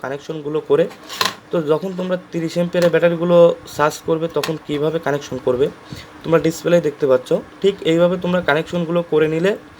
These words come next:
তোমাদের অটো কাট সিস্টেমটিও কাজ করবে এবং চার্জিংটাও হবে, মানে, চার্জটা ব্যাটারিতে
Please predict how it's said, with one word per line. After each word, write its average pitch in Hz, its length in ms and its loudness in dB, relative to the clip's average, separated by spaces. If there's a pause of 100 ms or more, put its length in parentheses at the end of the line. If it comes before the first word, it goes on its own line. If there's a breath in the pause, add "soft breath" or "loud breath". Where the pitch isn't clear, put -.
(320 loud breath)
তোমাদের 160 320 2 (140)
অটো 147 180 0
কাট 160 120 -2 (100)
সিস্টেমটিও 175 520 -4 (280)
কাজ 170 140 4 (120)
করবে 180 240 0 (220)
এবং 139 200 2 (920 loud breath)
চার্জিংটাও 170 880 2 (180)
হবে, 143 200 0 (340)
মানে, 135 220 -10
চার্জটা 151 600 -2 (120)
ব্যাটারিতে 156 380 -2